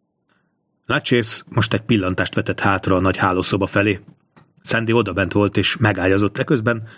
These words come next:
magában énekelt. Nem éppen vidám dalt. „Hát, Sandy,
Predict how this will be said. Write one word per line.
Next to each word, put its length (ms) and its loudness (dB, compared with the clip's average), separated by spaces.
magában 480 0
énekelt. 560 -2
Nem 240 0
éppen 320 -2
vidám 300 0
dalt. 360 -2
„Hát, 400 -4
Sandy, 500 0